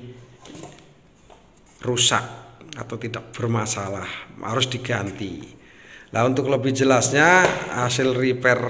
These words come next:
saya, ya, kita lihat videonya. Lanjut. Servis burner Rilo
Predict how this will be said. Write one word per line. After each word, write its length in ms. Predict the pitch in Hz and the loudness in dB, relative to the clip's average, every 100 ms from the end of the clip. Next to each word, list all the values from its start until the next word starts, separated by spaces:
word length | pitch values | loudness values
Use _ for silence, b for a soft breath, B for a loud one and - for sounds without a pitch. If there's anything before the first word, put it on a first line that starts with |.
| 117 | -2
saya, 440 | 117 110 120 135 156 165 - - B B B B B B B - | 0 2 4 6 6 4 0 -10 B B B B B B B -18
ya, 400 | - 107 101 92 - | -10 -10 -8 -10 -6
kita 300 | 117 113 131 | -4 2 2
lihat 300 | 123 127 123 | 4 4 2
videonya. 840 | 123 117 120 110 107 104 107 98 95 B B B B _ _ _ _ _ _ _ - | -4 -4 0 0 2 0 0 -2 -6 B B B B _ _ _ _ _ _ _ -6
Lanjut. 480 | 123 160 147 147 147 - - - - - - - - - _ _ - - - - - - - - - - - - - - - - - - - - - - 180 - - - - - - - - - - 185 - | 0 2 6 6 6 2 -8 -12 -18 -20 -20 -20 -20 -20 _ _ -12 -4 0 4 4 6 6 6 6 8 8 8 8 8 8 8 8 10 8 8 8 8 8 8 10 10 10 10 8 10 10 10 10 10 10
Servis 400 | 165 185 180 208 | 12 12 12 10
burner 480 | 202 170 165 208 185 - - - - - - - 185 | 12 12 12 12 12 10 10 8 10 10 10 10 12
Rilo 420 | 196 214 240 185 | 12 12 12 12